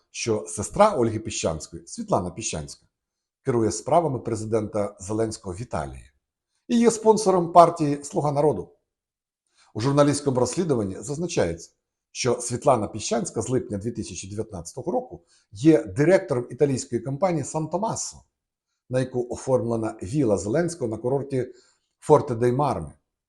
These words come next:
Крім того, Світлана Піщанська пожертвувала партії «Слуга народу» сто сорок п'ять тисяч гривень під час виборчої кампанії.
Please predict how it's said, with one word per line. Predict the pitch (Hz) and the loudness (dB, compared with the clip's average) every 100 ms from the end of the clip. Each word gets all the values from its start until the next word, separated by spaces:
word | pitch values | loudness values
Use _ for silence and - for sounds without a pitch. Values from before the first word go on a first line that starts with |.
| _ _ _ _ _ _ 127 | _ _ _ _ _ _ -4
Крім | 120 | 2
того, | 202 165 | 4 4
Світлана | 123 123 120 110 | 0 2 2 2
Піщанська | 110 - 214 - 110 | -2 0 0 -2 -4
пожертвувала | - 113 120 - 113 104 | -4 0 0 2 -2 -2
партії | - 110 - 95 | 2 2 2 -10
«Слуга | 104 95 101 | -8 -6 -2
народу» | 135 185 120 - _ | -2 -2 -4 -10 _
сто | - 247 | -12 -6
сорок | 214 190 - | -2 -2 2
п'ять | 160 | 2
тисяч | 156 147 120 | 2 -4 -6
гривень | 175 156 120 | -2 -2 -2
під | 110 | -6
час | 127 117 | -6 -6
виборчої | 104 - 107 | -8 -10 -14
кампанії. | 135 156 107 76 | -12 -6 -6 -8